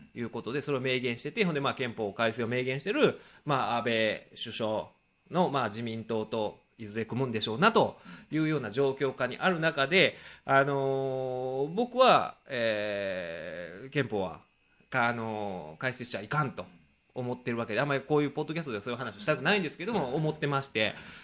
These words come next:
Speaker 1: というのも、あのー、ね、僕はあの、司法試験の勉強を、えー、二十歳になる前ぐらいから始めた時に、本当にまあね、その、巨人の弟子を辞めて、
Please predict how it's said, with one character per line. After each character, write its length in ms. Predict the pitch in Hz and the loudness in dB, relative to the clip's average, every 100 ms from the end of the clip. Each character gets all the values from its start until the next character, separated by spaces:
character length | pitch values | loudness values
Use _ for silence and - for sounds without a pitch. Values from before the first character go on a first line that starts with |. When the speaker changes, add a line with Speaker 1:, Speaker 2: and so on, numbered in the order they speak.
| - - | -16 2
Speaker 1:
と 60 | |
い 60 | 180 | 4
う 20 | |
の 80 | 202 | 6
も、 160 | 156 139 | 4 2
あ 40 | |
の 400 | 139 135 135 131 | 2 0 0 -2
ー、 40 | 101 _ _ | -6 _ _
ね、 220 | 147 151 | -2 0
僕 160 | 113 123 | 0 0
は 80 | 123 | 0
あ 20 | |
の、 420 | 123 120 117 104 - | 0 -4 -6 -8 -10
司 120 | - 143 | -4 -4
法 80 | |
試 100 | 131 | -4
験 80 | 120 | -6
の 60 | 104 | -4
勉 240 | 113 110 | -2 -4
強 200 | 110 110 | -2 0
を、 160 | 104 101 - - | 0 -4 -10 -12
え 360 | 107 101 98 95 | -8 -6 -6 -8
ー、 20 | |
二 80 | 113 | -8
十 60 | 101 | -8
歳 120 | - | -8
に 40 | |
な 80 | 101 | -6
る 60 | 101 | -4
前 180 | 107 107 | -2 0
ぐ 80 | |
ら 60 | 110 | -2
い 40 | |
か 60 | 104 | -2
ら 60 | 131 | -4
始 180 | 127 | -2
め 100 | 135 | -2
た 100 | 98 | -6
時 260 | 95 110 101 | -4 -6 -6
に、 280 | 104 117 90 _ _ _ _ _ _ _ _ | -4 -4 -6 _ _ _ _ _ _ _ _
本 100 | - | -12
当 60 | 113 | -8
に 60 | 113 | -4
ま 140 | 113 | -4
あ 40 | |
ね、 180 | 110 143 | -2 -4
そ 100 | 127 | -4
の、 320 | 107 104 98 - | -6 -4 -6 -6
巨 120 | 117 | -6
人 220 | 110 104 98 | -4 -6 -8
の 220 | 92 - | -8 -6
弟 100 | 123 | -4
子 160 | - 98 | -4 -4
を 80 | |
辞 80 | 110 | -4
め 120 | 127 | -4
て、 280 | 104 104 92 | -6 -6 -8